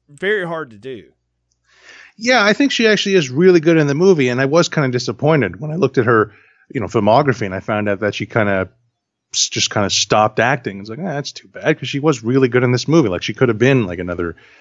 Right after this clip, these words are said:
Speaker 2: like, doing, like, Jodie Foster type stuff or something, 'cause I definitely thought of, you know, Jodie Foster and Taxi Driver just a little bit
Speaker 1: I,
Speaker 2: as far as
Speaker 1: yeah,
Speaker 2: a
Speaker 1: that
Speaker 2: child in a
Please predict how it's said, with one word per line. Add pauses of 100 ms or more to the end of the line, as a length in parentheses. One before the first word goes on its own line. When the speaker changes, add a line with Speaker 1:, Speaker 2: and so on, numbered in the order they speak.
(480)
Speaker 2:
like,
doing,
like,
Jodie
Foster
type
stuff
or
something,
'cause
I
definitely
thought
of,
you
know,
Jodie
Foster
and
Taxi
Driver
just
a
little
bit
Speaker 1:
I,
Speaker 2:
as
far
as
Speaker 1:
yeah,
Speaker 2:
a
Speaker 1:
that
Speaker 2:
child
in
a